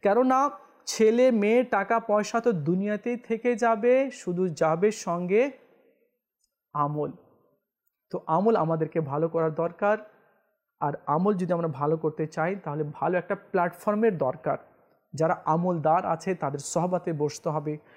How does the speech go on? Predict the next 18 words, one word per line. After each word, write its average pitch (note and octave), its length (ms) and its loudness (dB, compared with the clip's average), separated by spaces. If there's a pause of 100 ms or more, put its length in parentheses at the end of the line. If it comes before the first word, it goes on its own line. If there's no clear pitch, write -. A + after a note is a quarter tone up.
(220)
দাওয়াত G3 380 0
ইসলামী F#3+ 580 -4 (440)
আমাদেরকে F#3 400 0
আলহামদুলিল্লাহ F3 560 -2
আমলের F3 440 -2
দিকে F3+ 240 -4
আহ্বান D3+ 460 -2
করছে। D3 480 -6 (420)
দাওয়াত G3 280 0
ইসলামীর F#3+ 340 -2
মাদানী E3+ 300 -2
কাফলা D#3+ 380 -2
সফর D#3 360 -6
করে, C#3+ 260 -6 (680)
তিরিশ A3+ 280 0
দিনের G#3 240 0
এতেকাফও E3+ 480 0
হচ্ছে। E3+ 440 -4